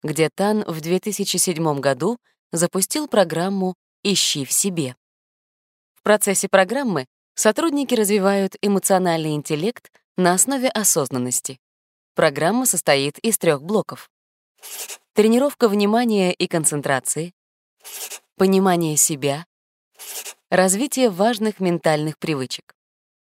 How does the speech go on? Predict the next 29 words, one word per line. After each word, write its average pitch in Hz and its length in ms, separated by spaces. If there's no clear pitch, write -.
Сотрудники 202 720
Google, 170 360
которые 156 360
прошли 165 380
программу 156 680
"Ищи 156 260
в - 60
себе", 156 380
отмечают, 196 480
что - 160
они 226 160
стали 196 300
более 175 320
эффективными, 165 720
креативными, 160 760
счастливыми 247 800
и 277 80
понимающими. 151 840
Они 180 260
лучше 190 400
ладят 165 340
с - 60
клиентами 143 600
и - 20
коллегами, 156 580
легче 262 360
справляются 180 560
со 143 140
стрессом 240 500